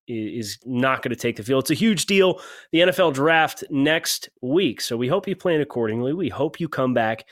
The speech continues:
and see us again soon. Kyle Krabs with Joe Marino and Chris Schubert,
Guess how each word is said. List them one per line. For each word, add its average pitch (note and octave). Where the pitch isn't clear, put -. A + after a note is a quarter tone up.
and A2+
see G3+
us F3+
again C3
soon. B2
Kyle G3
Krabs A#2+
with F#3+
Joe G#3+
Marino A#2
and G3
Chris G3+
Schubert, C3+